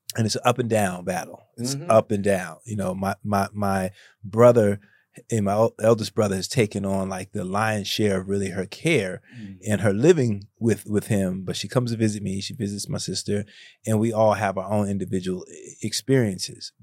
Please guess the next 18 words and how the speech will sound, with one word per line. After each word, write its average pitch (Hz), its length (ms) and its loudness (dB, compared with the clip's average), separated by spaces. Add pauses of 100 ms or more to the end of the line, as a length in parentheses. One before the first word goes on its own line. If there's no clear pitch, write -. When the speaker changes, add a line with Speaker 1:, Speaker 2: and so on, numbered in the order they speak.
Speaker 1:
But 110 340 4 (520)
no 110 320 2
one 113 340 2
understands 104 1040 0 (260)
what 98 400 0
that 90 240 -4
takes. - 460 -4
No 98 220 -2
one 104 200 -2
Speaker 2:
Right. 98 120 -12
Speaker 1:
talks 117 300 4
about 113 340 -10
that. 90 160 -10
And 104 180 -4
I 131 80 6
Speaker 2:
Mm-hmm. 120 100 -4
Speaker 1:
think 123 240 -2
if - 160 -8